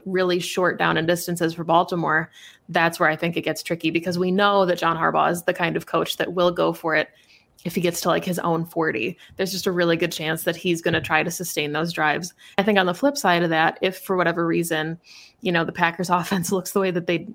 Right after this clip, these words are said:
if they start the first quarter again and don't score any points like we've seen so often this season, that I think is where the Packers can get into a little bit of trouble if they're in, you know, first and second, or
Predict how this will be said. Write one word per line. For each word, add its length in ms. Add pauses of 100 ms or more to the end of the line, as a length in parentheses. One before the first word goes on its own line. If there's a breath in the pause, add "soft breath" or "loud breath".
(120)
if 120
they 160
start 340
the 80
first 280
quarter 280
again 320
and 80
don't 220
score 240
any 200
points 440
like 140
we've 160
seen 340
so 240
often 380
this 140
season, 520 (560 loud breath)
that 300
I 120
think 240
is 140
where 160
the 80
Packers 440
can 160
get 160
into 200
a 40
little 200
bit 140
of 80
trouble 460 (300 loud breath)
if 120
they're 380
in, 440 (480 soft breath)
you 120
know, 200 (340)
first 280
and 120
second, 480 (800)
or 340